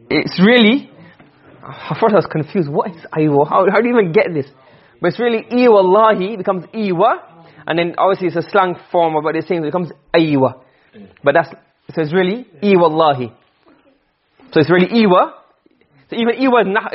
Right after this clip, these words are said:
grammatically correct. I don't know if it's Iwa is grammatically correct, but that's what it said. So if you see the word in Iwa, you know what it means now. Okay? Moving on, it says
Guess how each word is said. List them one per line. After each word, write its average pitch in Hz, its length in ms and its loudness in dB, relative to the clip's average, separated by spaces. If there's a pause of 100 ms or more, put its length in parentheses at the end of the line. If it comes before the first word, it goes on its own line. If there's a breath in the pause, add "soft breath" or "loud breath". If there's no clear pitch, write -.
grammatically 190 380 -4
correct. 180 320 -4 (420 soft breath)
I 170 60 2
don't 185 100 -2
know 185 100 -4
if 156 80 -6
it's - 120 -4
Iwa 170 160 0
is 143 80 -4
grammatically 147 260 -4
correct, 151 140 -2
but - 60 -2
that's 175 120 -2
what 147 100 0
it 143 100 -2
said. 139 280 -4
So - 80 -4
if 147 100 -6
you 196 100 -2
see 175 160 -4
the 160 80 -4
word 156 180 -2
in 160 60 -4
Iwa, 160 360 2
you 151 80 -6
know 147 100 0
what 135 100 2
it 127 60 -2
means 123 180 -6
now. 107 180 -10 (560 soft breath)
Okay? 175 260 -2 (1200 loud breath)
Moving 294 280 4
on, 277 120 2
it 202 100 0
says 247 120 2